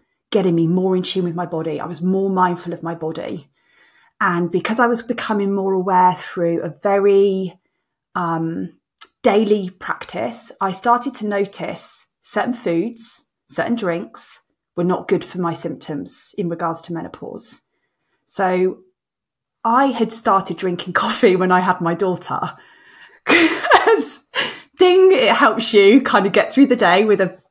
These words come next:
with a, a very young baby and nightly feeds, which I'm sure many <laughs> people may be able to relate to.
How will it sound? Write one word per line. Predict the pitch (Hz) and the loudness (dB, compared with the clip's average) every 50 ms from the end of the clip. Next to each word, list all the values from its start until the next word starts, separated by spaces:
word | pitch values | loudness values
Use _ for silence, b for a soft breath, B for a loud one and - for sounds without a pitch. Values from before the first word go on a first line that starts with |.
| - 202 202 | -6 -4 -2
with | 180 190 185 | 0 0 0
a, | 190 190 208 202 190 180 - - | 0 2 2 4 4 4 2 0
a | - | -2
very | 202 - 196 202 214 | 0 2 2 2 2
young | 208 226 226 226 226 | 2 2 2 2 2
baby | 180 165 170 175 - 160 165 202 | 2 0 0 0 0 0 0 0
and | 214 190 180 185 180 165 - - | 0 0 0 0 0 -2 -4 -4
nightly | 190 185 185 185 - 208 190 | -2 -2 -2 -2 -2 -4 -6
feeds, | - - 175 170 170 - - | -4 -2 0 0 0 -2 -6
which | - - - | -8 -6 -6
I'm | 185 180 | -6 -6
sure | - - 175 165 | -2 -2 -2 0
many | 175 170 165 180 | 0 -2 -2 -2
<laughs> | - - | 4 4
people | 302 277 294 277 226 | 4 4 6 4 4
may | 226 214 254 226 | 6 6 6 4
be | 226 214 202 | 4 4 4
able | 202 233 | 4 2
to | 226 - 226 | 2 0 -2
relate | 214 196 175 165 170 - - | -2 0 0 0 -2 -4 -4
to. | - - 165 160 180 220 233 | -6 -6 -4 -2 -2 -4 -6